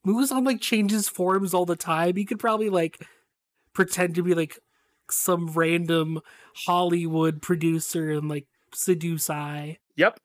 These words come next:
Speaker 2: yep. Oh, yeah. I could see that. So they're actually Muzan's kids, huh? Ah, the deep lore continues. So Oshinoko has got, uh,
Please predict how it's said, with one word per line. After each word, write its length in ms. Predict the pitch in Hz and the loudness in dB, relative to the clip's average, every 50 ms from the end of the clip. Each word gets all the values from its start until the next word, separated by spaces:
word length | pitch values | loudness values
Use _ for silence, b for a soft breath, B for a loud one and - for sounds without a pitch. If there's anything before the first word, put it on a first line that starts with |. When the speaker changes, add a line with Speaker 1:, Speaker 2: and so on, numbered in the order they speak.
| _ _ - | _ _ 0
Speaker 2:
yep. 220 | 135 190 - - - | 0 0 0 0 2
Oh, 120 | 127 160 208 | 4 4 6
yeah. 260 | 208 180 - 127 127 - - | 6 6 4 2 0 -4 -6
I 80 | 131 123 | -8 -8
could 180 | - - - | -6 -8 -10
see 140 | - - 90 | -8 -8 -6
that. 320 | 85 87 90 92 - - - _ _ _ _ _ _ _ | -4 -4 -4 -6 -6 -10 -16 _ _ _ _ _ _ _
So 200 | - - 120 113 | -4 -2 2 4
they're 180 | 131 160 170 | 6 6 8
actually 320 | 151 139 135 - - 123 113 | 6 6 4 2 0 -2 0
Muzan's 480 | 110 104 104 107 113 104 90 87 - | 0 -2 -2 -2 -2 -2 -2 -4 -6
kids, 720 | - - - - - - - - - 64 - - - - - | -10 -12 -16 -12 -8 -6 -4 -2 -4 -4 -6 -8 -10 -10 -6
huh? 320 | - 92 - - - - - _ _ - 233 | -4 -2 0 0 0 -2 -4 _ _ -2 0
Ah, 920 | 135 123 123 123 120 113 110 107 107 104 101 101 101 95 92 90 90 90 | 4 4 6 6 6 6 6 6 4 2 2 0 0 -2 -2 -2 -4 -4
the 120 | 92 101 | -4 -4
deep 260 | 110 120 117 120 117 117 | -2 0 2 2 2 2
lore 220 | 117 117 120 123 | 4 6 6 6
continues. 640 | 113 117 110 101 - 143 190 208 165 120 110 104 - | 6 4 0 0 0 0 0 2 2 2 0 0 -2
So 160 | 110 110 110 110 117 | -2 0 2 2 2
Oshinoko 640 | 123 - - 127 123 123 120 - 139 139 139 139 131 | 0 0 -2 0 0 0 2 2 4 6 6 6 6
has 140 | 127 120 - | 4 2 4
got, 340 | - 135 127 120 - - | 4 6 6 4 4 4
uh, 160 | 131 120 113 | 4 4 4